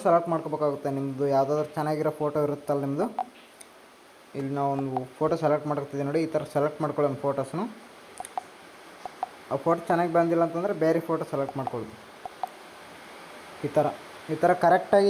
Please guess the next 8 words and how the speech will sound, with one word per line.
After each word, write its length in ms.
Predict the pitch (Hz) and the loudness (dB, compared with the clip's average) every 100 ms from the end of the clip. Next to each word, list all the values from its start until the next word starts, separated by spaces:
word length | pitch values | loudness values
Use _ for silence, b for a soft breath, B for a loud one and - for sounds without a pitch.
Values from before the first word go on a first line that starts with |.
| 185 | 8
ಯಾವ್ದು 180 | 170 180 | 8 6
ಅಡ್ಜಸ್ಟ್‌ಮೆಂಟ್ 440 | 160 160 - 170 170 | 2 0 -2 2 4
ಆಗುತ್ತೋ 300 | 160 156 226 - - - - - - - - 160 | 4 2 0 0 -10 -14 -10 -10 -10 -16 0 2
ಆ 20 | 160 | 4
ಫೋಟೋನ 300 | 175 185 208 208 | 4 4 2 4
ಸೆಲೆಕ್ಟ್ 260 | 165 170 170 | 4 4 4
ಮಾಡ್ಕೋಬೇಕಾಗುತ್ತೆ. 560 | 156 147 135 131 123 135 | 2 2 2 0 0 -2
ಮತ್ತೆ 160 | 151 | 0